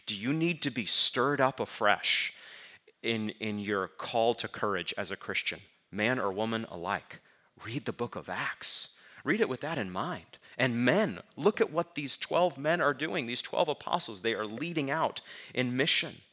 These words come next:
You see the same thing in Paul's letters to his young charge, Timothy. When Paul raises up Timothy,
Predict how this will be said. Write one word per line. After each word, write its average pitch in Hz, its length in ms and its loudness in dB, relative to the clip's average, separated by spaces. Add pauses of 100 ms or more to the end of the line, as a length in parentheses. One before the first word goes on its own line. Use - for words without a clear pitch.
(380)
You 147 60 -2
see 190 160 8
the 160 100 2
same 170 280 6
thing 165 200 2
in 147 80 2
Paul's 151 320 4
letters 151 520 2 (380)
to 139 120 2
his 131 240 2
young 131 240 4
charge, 120 540 4
Timothy. 131 440 -2
When 95 160 -6
Paul 160 340 4
raises 139 560 2
up 139 240 -4 (300)
Timothy, 127 540 -2